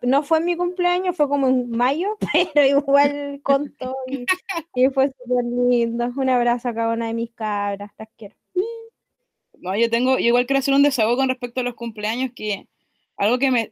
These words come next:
Speaker 2: que por, sobre todo en la U pasa mucho, en la unach, el tema de los cumpleaños sorpresa, creo que a mí ya me, después me tenía chata porque era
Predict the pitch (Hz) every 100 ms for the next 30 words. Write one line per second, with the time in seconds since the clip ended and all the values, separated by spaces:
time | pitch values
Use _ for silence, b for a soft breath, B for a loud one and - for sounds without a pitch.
0 | _ 196 175 196 208 190 208 262 208 220
1 | 247 247 214 190 202 262 302 370 - _
2 | _ _ - 190 196 185 185 190 208 254
3 | - - 214 226 226 254 233 202 196 214
4 | 247 - - - - - 196 202 202 196
5 | 214 214 196 - 226 208 202 208 - 196
6 | 240 220 185 208 233 226